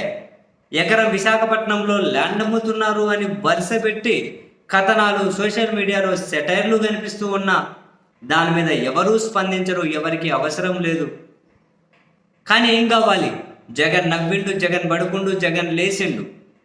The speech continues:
జగన్ ఇది, జగన్ అది, జగన్ అది. తిరుమలలో గోశాలలో ఆవులు చనిపోయాయి అంటే దాని వెనక జగన్.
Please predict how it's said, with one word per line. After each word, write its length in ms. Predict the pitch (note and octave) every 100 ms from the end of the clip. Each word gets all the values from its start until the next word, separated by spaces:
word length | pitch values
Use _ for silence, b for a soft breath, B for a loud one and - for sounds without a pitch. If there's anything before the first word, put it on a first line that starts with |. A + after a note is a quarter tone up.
| _ _ _ _ _ _
జగన్ 300 | E3 F#3 F#3+
ఇది, 360 | F#3+ G3 A3 F#3
జగన్ 260 | F#3 F#3+
అది, 260 | F3+ F#3+ A3+
జగన్ 360 | F3+ E3 E3+
అది. 300 | D#3 B2 G#2 - - _ _ _ -
తిరుమలలో 640 | G#3 G#3 G3+ G3+ G3+ G3
గోశాలలో 720 | E3 G3+ G#3+ G#3+ G#3 G3+ G3+
ఆవులు 340 | F#3+ F#3 G#3+ G#3+
చనిపోయాయి 680 | G3+ A3 G#3+ A3 G#3+ G#3 G#3
అంటే 200 | G3+ G3+
దాని 220 | G3 F#3
వెనక 320 | F3 F3 G3 G3
జగన్. 340 | F#3 E3